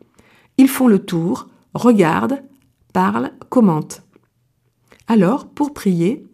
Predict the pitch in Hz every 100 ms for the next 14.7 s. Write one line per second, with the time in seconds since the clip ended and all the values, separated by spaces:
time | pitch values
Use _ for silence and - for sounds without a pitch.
0 | _ _ _ 185 220 285 240 220 190 175
1 | 170 - 254 240 214 202 175 165 - 170
2 | 277 220 170 156 147 - 156 247 _ _
3 | _ - - 294 - 214 180 180 220 226
4 | 226 190 202 175 165 170 170 240 - -
5 | - 269 226 208 180 156 151 - _ _
6 | _ _ _ 175 185 240 294 - - 254
7 | 247 214 180 190 247 - - 208 208 202
8 | 196 180 170 - - 175 294 302 240 226
9 | 202 175 170 170 226 311 - 196 285 -
10 | _ _ - - 233 185 151 - _ _
11 | _ _ _ _ _ _ _ _ _ _
12 | 185 214 262 254 226 226 208 180 185 -
13 | - 208 208 202 196 196 220 - 190 180
14 | 208 190 190 175 175 175 -